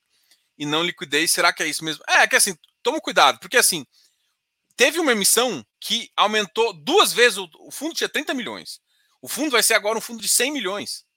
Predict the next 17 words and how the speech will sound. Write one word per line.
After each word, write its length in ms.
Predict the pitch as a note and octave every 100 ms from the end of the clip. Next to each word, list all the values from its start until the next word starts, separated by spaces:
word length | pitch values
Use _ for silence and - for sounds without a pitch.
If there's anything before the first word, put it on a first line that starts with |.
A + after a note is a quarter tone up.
| _ _ _ _ _ _ _ _ _ _ _ _ _ _ _
Então, 140 | - _
a 100 | -
liquidez 480 | C4 - E3 A3 C#4+
vai 120 | G#3
chegar, 580 | A#3 A#3+ D#3+ G3 A3 - _
e 120 | F3
assim, 280 | G3+ F3 B2 _ _ _
muita 300 | E3+ A#3 C4+
gente 200 | G3 F#3+
entrou 180 | G3 E3
na 80 | D#3+
oferta. 520 | - G3 F#3 - C4+ _ _ - _
Quem 140 | E4
entrou 240 | F4+ A3+ G3+
na 60 |
oferta, 360 | F3 G3 B3 C#3
assim, 220 | - A2+